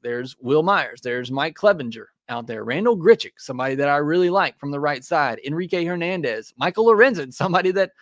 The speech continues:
a lot of Braves fans wanted at the trade deadline last year. He's still available. Amed Rosario, Adam Duvall,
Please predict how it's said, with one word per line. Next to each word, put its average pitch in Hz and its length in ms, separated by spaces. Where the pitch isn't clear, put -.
a - 80
lot 220 220
of 226 60
Braves 214 240
fans 220 260
wanted 220 260
at 220 80
the 214 80
trade 214 320
deadline 123 420
last 123 300
year. 110 180
He's 208 220
still 180 220
available. 120 460
Amed 208 240
Rosario, 185 720
Adam 170 220
Duvall, 170 480